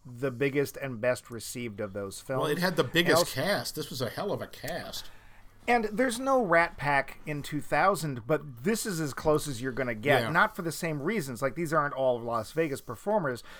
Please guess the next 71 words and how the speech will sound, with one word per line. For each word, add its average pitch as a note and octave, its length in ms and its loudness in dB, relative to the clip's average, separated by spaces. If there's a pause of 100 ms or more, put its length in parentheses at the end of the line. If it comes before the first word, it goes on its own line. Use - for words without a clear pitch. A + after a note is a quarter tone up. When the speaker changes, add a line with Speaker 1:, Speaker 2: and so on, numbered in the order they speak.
(160)
Speaker 1:
but - 140 -6
there's - 220 0
some D3+ 340 2
really E3 320 2
big B2+ 320 0
names B2+ 400 -4
going A2+ 240 -2
Speaker 2:
I G#2+ 60 -2
Speaker 1:
on G#2 60 -4
here. A2 120 -6
We A#2+ 100 -2
have G#2+ 140 -4
Brad A2 300 -2
Pitt, A3 200 0
we C#3+ 120 2
have A#2 140 0
George A2+ 340 -4
Clooney, G3 340 -2
we B2+ 120 0
have A2+ 120 0
Matt A#2 320 -6
Damon, E3+ 380 0 (240)
we F3 80 -2
have F3+ 100 -2
some E3 140 -2
people F3 260 0
that D3 160 8
are, C#3 160 4
Speaker 2:
We G3+ 120 4
Speaker 1:
you F#3 40 8
Speaker 2:
have - 60 2
Speaker 1:
know, - 60 -4
Speaker 2:
Julia D#3+ 260 8
Speaker 1:
certainly C3+ 160 6
well C3+ 100 10
Speaker 2:
Roberts, F3 340 8
Speaker 1:
known. D#3 60 0
Speaker 2:
who - 0 -
was C#3+ 160 0
at C#3+ 140 0
the C#3 80 0
time C#3+ 260 0
the C3 120 4
highest C#3 400 0
paid C#3 360 -2
fi-, D#3+ 80 -2
uh, B2 300 0
film C#3+ 320 -4
actress C3+ 340 -6
in C3 80 -2
the A#2+ 80 -2
world. A#2+ 540 0 (440)
We G3+ 160 2
Speaker 1:
Did F#3+ 200 -2
you A3 120 2
hear A#3 160 4
what G#3 80 6
happened G#3 320 4
when G3 100 4
Clooney F#3+ 340 0
sent E3+ 220 0
her F3 60 2
the D3+ 100 0
script? C#3 160 0
Speaker 2:
Yes, F3 280 10
he D#3+ 100 0
sent - 260 2
it G#3 200 -2
to, - 80 -4
with F3+ 140 4
a, E3+ 160 8